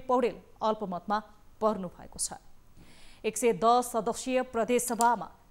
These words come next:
नेकपाका अस्सी जना सांसद छन्। पार्टी विभाजनपछि तीमध्ये तत्कालीन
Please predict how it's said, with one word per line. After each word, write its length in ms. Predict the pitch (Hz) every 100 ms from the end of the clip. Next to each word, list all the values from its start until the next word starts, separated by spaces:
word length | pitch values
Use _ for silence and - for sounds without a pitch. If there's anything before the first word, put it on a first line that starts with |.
| -
नेकपाका 680 | 196 220 220 185 220 214 214
अस्सी 240 | 202 - 240
जना 220 | 214 202
सांसद 420 | 185 220 226 220
छन्। 200 | 233 254 330 - - - -
पार्टी 240 | 226 220
विभाजनपछि 720 | 208 202 208 214 214 226 233 247 247 - _ -
तीमध्ये 480 | 240 226 208 175 - - -
तत्कालीन 480 | 233 233 233 226 214